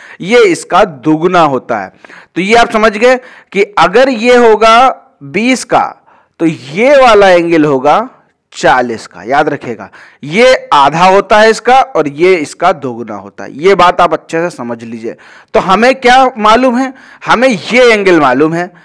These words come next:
ये तो मालूम ही नहीं है, लेकिन हमें ये पता है कि ये जो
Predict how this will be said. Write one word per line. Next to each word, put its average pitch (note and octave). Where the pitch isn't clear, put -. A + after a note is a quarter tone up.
ये C#3
तो E3
मालूम E3+
ही A3+
नहीं A#3+
है, A#3+
लेकिन D#3+
हमें G#3+
ये F#3+
पता D3+
है G3
कि C#3+
ये A3+
जो B3